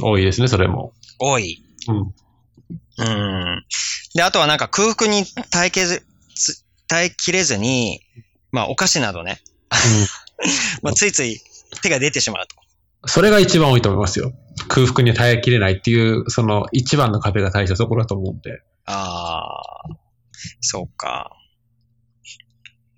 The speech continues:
Speaker 2: だから、まあ、あれなんですよね。で、まあ、あとは、まあ、食事制限
Speaker 1: うん、食事制限。
Speaker 2: をやったことで、で、また、あの、運動もしなきゃいけないとかって言って、
Speaker 1: うん。
Speaker 2: で、それで気力、体力が続かないと。
Speaker 1: うん、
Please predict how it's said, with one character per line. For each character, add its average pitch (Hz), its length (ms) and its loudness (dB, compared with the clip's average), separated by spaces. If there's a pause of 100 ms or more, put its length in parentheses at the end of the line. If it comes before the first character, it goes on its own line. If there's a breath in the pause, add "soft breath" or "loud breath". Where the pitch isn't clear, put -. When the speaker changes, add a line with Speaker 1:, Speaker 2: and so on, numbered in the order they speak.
(180)
Speaker 2:
だ 123 80 -2
か 113 100 2
ら、 104 340 0
ま 123 500 2 (260)
あ、 - 160 -6
あ 110 40 0
れ 117 80 0
な 110 100 2
ん 101 60 0
で 95 60 -2
す 117 120 -2
よ 143 60 -4
ね。 202 340 2 (100)
で、 175 100 2
ま 170 320 4
あ、 135 40 4
あ 143 60 2
と 139 100 0
は、 110 420 0
ま 113 400 -4
あ、 - 60 -10 (380)
食 139 240 0
事 123 100 0
制 120 200 0
限 98 180 -4
Speaker 1:
う - 20 -2
ん、 208 60 -6 (540 loud breath)
食 120 200 0
事 117 60 2
制 117 60 0
限。 113 60 0
Speaker 2:
を - 20 0
や 113 120 2
っ - 80 -8
た 123 120 -4
こ 127 140 -4
と 117 120 -2
で、 120 320 0 (280 loud breath)
で、 170 80 2
ま 156 140 0
た、 151 120 0
あ 143 40 0
の、 139 140 0
運 175 140 4
動 185 100 2
も 175 60 2
し 175 140 2
な 156 100 2
き - 80 -4
ゃ 113 40 -2
い 98 40 -6
け 107 100 -4
な 104 100 -4
い 101 40 -6
と - 100 -12
か - 100 -10
っ - 20 -14
て - 180 -14
言 - 100 -20
っ - 80 -20
て、 95 360 -6 (140)
Speaker 1:
う 143 140 4
ん。 - 20 6
Speaker 2:
で、 117 80 6
そ 104 120 4
れ 165 80 4
で 160 60 0
気 156 140 0
力、 143 200 -2
体 131 160 0
力 92 140 -6
が 85 60 -8
続 117 280 0
か 107 140 -4
な 90 120 -10
い 85 60 -14
と。 - 100 -18 (440)
Speaker 1:
う 117 60 2
ん、 95 520 2